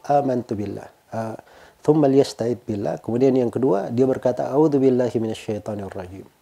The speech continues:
Dia baca ta'awud dengan benar. perlindungan kepada Allah dari syaitan yang terkutuk. Iya. Anjing itu kalau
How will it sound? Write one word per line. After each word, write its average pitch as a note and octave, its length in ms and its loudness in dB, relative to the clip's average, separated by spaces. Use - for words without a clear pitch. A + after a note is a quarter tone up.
Dia A#2 160 -6
baca A#2 420 -2
ta'awud B2 460 -2
dengan A2 240 -4
benar. A2 520 -6
perlindungan A2+ 480 0
kepada G2+ 400 -12
Allah G2+ 240 -14
dari G#2+ 240 -6
syaitan A2 400 -6
yang G2 160 -8
terkutuk. A2 480 -8
Iya. - 320 -10
Anjing C#3 400 4
itu C3+ 160 -2
kalau G#2+ 480 -2